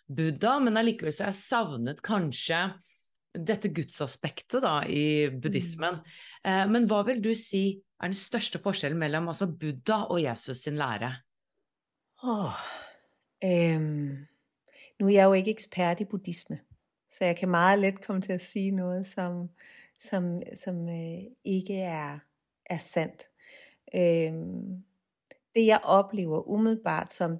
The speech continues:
Speaker 2: den største grundlæggende forhold, øh, forskel, det er jo det her med, at der ikke er et gudselement i buddhismen. Øhm,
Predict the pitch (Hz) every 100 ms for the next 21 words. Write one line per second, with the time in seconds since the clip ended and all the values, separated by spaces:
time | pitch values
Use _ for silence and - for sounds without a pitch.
0 | - 175 165 - 185 180 208 - 170 170
1 | 165 165 156 - 147 147 156 - 82 78
2 | - 170 170 - 151 165 202 180 180 180
3 | 180 180 175 170 160 160 180 180 175 175
4 | 160 165 - 170 165 - 156 147 147 143
5 | - _ - - _ _ 175 156 139 -
6 | _ _ _ 165 165 139 - 135 143 _
7 | _ _ _ _ - 180 170 170 165 165
8 | 165